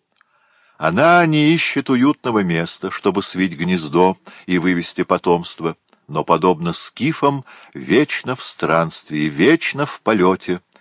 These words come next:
находит себе ночлег и пристанище везде, где бы ни застала её ночь.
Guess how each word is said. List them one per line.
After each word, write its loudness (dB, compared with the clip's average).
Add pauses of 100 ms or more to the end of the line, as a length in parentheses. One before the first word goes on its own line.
(160)
находит -2
себе -2
ночлег -2
и -4
пристанище -4
везде, 0 (440)
где 2
бы -4
ни -6
застала -2
её -4
ночь. -6